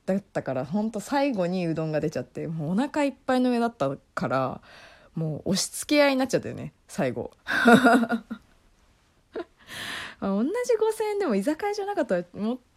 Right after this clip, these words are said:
ちょうどよかったのかななんて思ったんだけど、お母さんめっちゃそれ気にしてましたね。なんか、「ほんとごめんね」とかって言ってて、未だに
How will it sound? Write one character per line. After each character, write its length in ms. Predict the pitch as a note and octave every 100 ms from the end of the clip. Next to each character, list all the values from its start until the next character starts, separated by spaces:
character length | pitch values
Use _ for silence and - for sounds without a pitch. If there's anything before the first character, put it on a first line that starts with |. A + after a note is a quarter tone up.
| -
ち 100 | G3
ょ 60 |
う 20 |
ど 80 | G3
よ 80 | G#3+
か 80 | G#3
っ 100 | -
た 100 | D#3+
の 100 | D3
か 100 | C3+
な 120 | C#3+
な 100 | C#3
ん 40 |
て 240 | C#3 A#2+ A#2+
思 160 | E3+
っ 20 | F3+
た 140 | C#3+
ん 40 |
だ 80 | B2+
け 140 | C#3+ B1
ど、 240 | - -
お 80 | -
母 180 | G#3+ C4+
さ 120 | A3+
ん 40 | D3
め 100 | F3
っ 40 | -
ち 120 | B3
ゃ 240 | A#3 A#3 B3
そ 100 | A#3
れ 100 | A3
気 160 | A3
に 120 | G#3
し 60 | A3+
て 80 | G#3
ま 120 | G#3
し 80 | A3
た 80 | B2+
ね。 220 | - - _ - - - - - - _
な 120 | E3+
ん 20 |
か、 80 | D#3
「ほ 100 | F3
ん 60 | F#3+
と 140 | G#3
ご 80 | G#3
め 120 | G#3+
ん 120 | G#3+ G#3+
ね」 240 | G#3+ G#3+
と 100 | F#3+
か 60 | C#3+
っ 40 |
て 160 | - C3
言 80 |
っ 20 | B2+
て 120 | C3+
て、 380 | - F2+ C#2+ - _ _ _ _ _ -
未 280 | C#3 E3 G#3+
だ 120 | A3
に 440 | G#3 G3 F#3+ F3